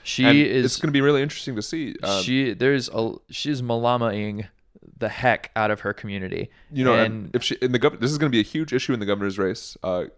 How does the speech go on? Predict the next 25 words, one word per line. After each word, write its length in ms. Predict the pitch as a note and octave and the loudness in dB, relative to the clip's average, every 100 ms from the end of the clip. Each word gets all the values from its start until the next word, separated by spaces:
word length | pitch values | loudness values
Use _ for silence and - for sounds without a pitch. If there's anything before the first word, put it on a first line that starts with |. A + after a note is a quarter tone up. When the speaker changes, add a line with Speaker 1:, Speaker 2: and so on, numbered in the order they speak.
| _ | _
Speaker 2:
on 100 | - | -4
the 80 | G#2+ | 0
Democrat 400 | G#2 A2 C#3 - | 2 2 2 2
side, 340 | - A2+ G#2+ - - | 2 2 2 -2 -10
Colleen 220 | B2 A#2 | -4 -2
Hanabusa 520 | B2+ A2 A#2+ C3 D3 | -2 0 0 0 -2
from 240 | - A2 G#2+ | -2 -2 2
Waianae, 580 | G#2+ A2+ A2+ C3+ C#3+ - - | 0 0 -2 -4 -8 -12 -4
you 100 | G#2+ | 2
know, 140 | G2+ | 2
to 140 | - | 0
dri-, 240 | G2 A2 - | 0 0 0
to 120 | A#2 | -2
get 240 | G#2+ - | 0 0
to 120 | - A#2 | -2 -2
Pu'uhonua 600 | G#2+ G#2 A2+ G#2+ G2+ G2 | 0 2 2 2 4 4
Waianae, 340 | F#2+ G#2 A2 | 2 0 -4
you 100 | G2+ | -4
drive 300 | F#2+ F#2+ G2 | 0 2 2
by 140 | G2+ | 2
the 80 | F#2+ | 2
old 220 | E2 F#2+ | 0 -2
Hanabusa 400 | - G#2+ G#2 G#2+ | -2 -4 -4 -4
service 260 | - G2 G#2+ | -4 -4 -2
station. 380 | G#2+ A2 - | -4 -4 -6